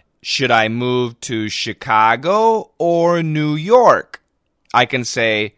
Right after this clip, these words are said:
Chicago is heads, New York is tails, and we use an S. And then I flip the coin,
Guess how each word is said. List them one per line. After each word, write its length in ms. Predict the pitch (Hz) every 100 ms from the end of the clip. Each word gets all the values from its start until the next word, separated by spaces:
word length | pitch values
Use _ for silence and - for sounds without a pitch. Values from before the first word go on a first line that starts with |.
| _
Chicago 760 | - 123 143 113 110 117 165
is 320 | 214 226 214 - _ _
heads, 800 | - 208 156 143 156 156 - - _ _ _ _ _ _
New 180 | 107 117
York 440 | 113 104 95 104
is 260 | 147 156 - _ -
tails, 560 | 233 214 123 69 -
and 140 | 104 101
we 80 |
use 200 | 104 107
an 120 | 95 85
S. 520 | 85 73 - - - _ _ _ - -
And 160 | 143 160
then 100 | 170
I 140 | 143
flip 460 | 139 - 262 311 -
the 100 | 254
coin, 600 | - 208 175 185 269